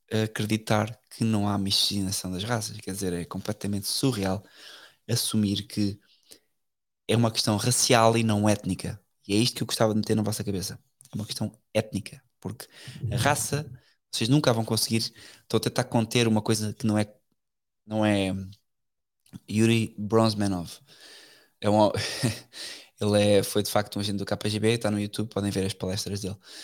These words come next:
Ahm, o, a questão da miscigenação da raça não faz sentido. Faz sentido do género humano, faz sentido falarmos de etnia, de valores, de uma cultura, mas nunca de uma raça. Então, diz-nos aqui o tio Hitler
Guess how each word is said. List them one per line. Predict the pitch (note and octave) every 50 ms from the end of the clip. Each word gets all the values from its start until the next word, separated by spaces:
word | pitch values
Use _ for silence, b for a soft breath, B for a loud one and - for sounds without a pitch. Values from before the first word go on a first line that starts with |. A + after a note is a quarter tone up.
| B B B B B B B B B B B _ -
Ahm, | G2 G2+ G#2 G#2 G#2 G2+ G#2 G2+ G2+ G2 F2+ - _ _ _ _ _ _ _ _ _ -
o, | A2 A2 G#2+ G#2 - G2+ G2 - - _ _ _ _ _ _ _ _ -
a | -
questão | - - - D3 C#3
da | B2+
miscigenação | B2+ C3 B2 - - B2+ A#2+ A#2 - - A#2 A2+
da | G#2+ G#2+
raça | G#2 A2 G#2+ G#2 - - - G#2+ G2+ -
não | G#2+ G#2+ G#2
faz | - - G2+ G#2
sentido. | - F#2 - F2+ F2
Faz | - - G#2+ A2
sentido | A#2 A2 A2+ G#2
do | G#2
género | F#2 A2+ A#2+ A#2+ A2+ G#2+
humano, | G#2 G#2 G#2 G#2
faz | G#2+ - G2+ -
sentido | G#2 G2 - G2+ G2+
falarmos | - - F#2+ G2 F#2 F#2 -
de | - - G2+ F#2+ - -
etnia, | - G2 - G#2 G#2 G2 G2 G2 G#2 _ B B B B B B B B -
de | - - G2
valores, | G#2 F#2+ G2+ A2 A2 G#2+
de | G#2+ G#2+
uma | F#2+
cultura, | - - F#2 - - G#2 G2 F#2+ F#2+ G#2 _ _ _ _ _ -
mas | G2 G2 F#2
nunca | G2+ G2+ G2 G2 - F#2+ - - _ _ -
de | -
uma | G#2 F#2+ F2+
raça. | - E2 F#2 - - - - - - - _ _ _ _ _ _ _ B B B B B B B B B B B B B B B B B B B B B _ _ _ _ _ _ _ _
Então, | - C3+ - E3+ F3 F3 - - - -
diz-nos | B2+ C3 C3 C3+ C3
aqui | B2+ - B2+
o | A#2+
tio | - A#2+ A2+ A2 A#2
Hitler | A#2 - - A2+ A#2 A2+ A#2 -